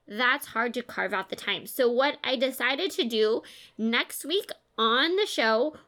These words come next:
we're just gonna walk through this process together. And you can hear me talk you through this process so that even if you're busy and you don't have time to sit down and print it out and write it out, we can walk through it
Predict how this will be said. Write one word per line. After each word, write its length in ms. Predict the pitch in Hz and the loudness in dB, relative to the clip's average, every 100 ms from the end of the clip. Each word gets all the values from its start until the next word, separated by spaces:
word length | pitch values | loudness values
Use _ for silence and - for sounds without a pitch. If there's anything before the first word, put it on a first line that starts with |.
| - | -2
we're 200 | 262 330 | 0 2
just 200 | 427 - | 0 0
gonna 220 | 381 330 | 0 2
walk 480 | 233 208 233 - - _ | 0 2 0 -2 -16 _
through 160 | - 247 | -6 -2
this 300 | 240 233 - _ | 0 -2 -6 _
process 520 | - 214 - 214 220 | -2 -2 -2 -6 -6
together. 400 | - 220 208 190 - | -6 -2 -2 -2 -4
And 200 | 220 247 | -4 -2
you 100 | 269 | -4
can 160 | 381 302 | -2 -2
hear 220 | 247 269 | 0 0
me 260 | 277 277 277 - _ | 2 2 -2 -16 _
talk 400 | - 220 233 - | -6 0 0 0
you 160 | 285 311 | 0 0
through 360 | 302 - 220 254 | -2 -4 -4 0
this 220 | 339 - | -2 -2
process 680 | - 349 381 381 403 392 - - - | 0 0 0 0 0 -2 -8 -16 -12
so 280 | - 277 320 | 0 2 2
that 260 | 302 254 - - | 2 0 -6 -12
even 540 | 254 320 311 359 320 | -2 -2 0 0 0
if 320 | - 254 254 | 0 -2 0
you're 160 | 269 262 | 0 2
busy 360 | 247 233 254 | 0 0 -2
and 140 | 196 226 | -2 -2
you 140 | 214 | -2
don't 380 | 185 247 240 247 | -2 -2 -2 -2
have 200 | 254 262 | -4 -4
time 340 | - 214 220 226 | -2 -2 0 -2
to 100 | 196 | -8
sit 340 | - 254 - | -2 -2 0
down 400 | 196 214 233 226 - - _ - | -2 0 0 -4 -12 -20 _ -4
and 280 | 220 214 202 | 0 0 -2
print 200 | 254 277 | 0 0
it 120 | 269 | 2
out 360 | 233 233 214 - | 4 4 2 -4
and 280 | 214 196 190 | -6 -6 -2
write 220 | 196 220 | 0 2
it 100 | 302 | 2
out, 380 | 262 226 233 - | 2 2 0 -6
we 320 | 233 269 339 | -6 -2 -2
can 360 | - 349 311 269 | -2 -4 -2 0
walk 340 | 226 226 - | 2 0 -2
through 340 | - 190 208 202 | -12 -2 0 2
it 240 | 196 - | 0 -4